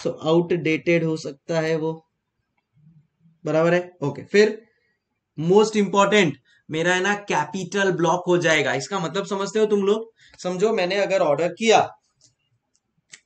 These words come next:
समझो अगर मैंने order किया, ठीक है, अगर मैंने ज्यादा units को order कर दिया,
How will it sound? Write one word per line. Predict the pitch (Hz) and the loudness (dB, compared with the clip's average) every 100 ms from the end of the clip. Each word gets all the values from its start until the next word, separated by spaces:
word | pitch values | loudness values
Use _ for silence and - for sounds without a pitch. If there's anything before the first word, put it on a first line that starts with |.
| _ _ _ _ _ _ _ - | _ _ _ _ _ _ _ -6
समझो | 202 226 | -2 2
अगर | 240 185 208 | 2 2 0
मैंने | 185 175 | -2 -2
order | 170 147 151 190 285 - - | 0 0 2 2 2 -4 0
किया, | 240 208 139 - _ | 4 4 4 -4 _
ठीक | - 180 | -4 0
है, | 180 - - - | 0 -2 -10 -6
अगर | 175 240 247 | 2 2 4
मैंने | 208 208 220 | 2 0 -2
ज्यादा | 220 180 170 175 160 | 2 4 4 6 6
units | 143 185 185 208 208 | 4 0 0 0 -2
को | - | -2
order | 196 180 190 | 0 0 0
कर | 196 196 | 0 -2
दिया, | 185 190 170 | 0 2 4